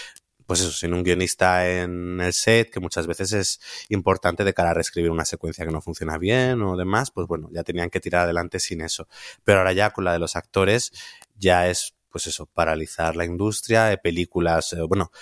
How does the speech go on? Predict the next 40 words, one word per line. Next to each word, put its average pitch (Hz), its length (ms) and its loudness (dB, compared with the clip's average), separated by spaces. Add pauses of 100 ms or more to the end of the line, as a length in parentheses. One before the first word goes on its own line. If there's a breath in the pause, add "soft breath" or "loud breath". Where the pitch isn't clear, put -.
(160 loud breath)
proyectos 90 440 0
que 95 80 -4
se 92 100 -2
retrasan 85 420 -4
indefinidamente, 85 1700 0
eh, - 60 -14 (320 loud breath)
películas 87 420 2
que 90 80 -8
se - 160 -6
quedan 85 280 -2
a 82 60 0
medias, 107 680 0 (260 loud breath)
y 110 120 0
ya 101 120 6
no 104 80 0
solo 98 240 -2
eso, 139 160 -4
sino 95 240 -6
que - 120 -2
ahora 92 200 4
ha 95 60 4
llegado 98 480 2
el 101 120 0
tema 98 300 2
de 95 160 2
que, 82 480 2
mm, 78 300 -6 (640 soft breath)
claro, 107 380 2 (160)
el, 82 200 -4
el 80 300 -4
gran 85 720 0
herramienta 90 520 -2
de 90 60 0
promoción 85 420 -4
de 85 60 -2
una 87 120 0
película 90 400 -4
son 107 140 -4
sus 113 180 -2
actores, 120 460 -2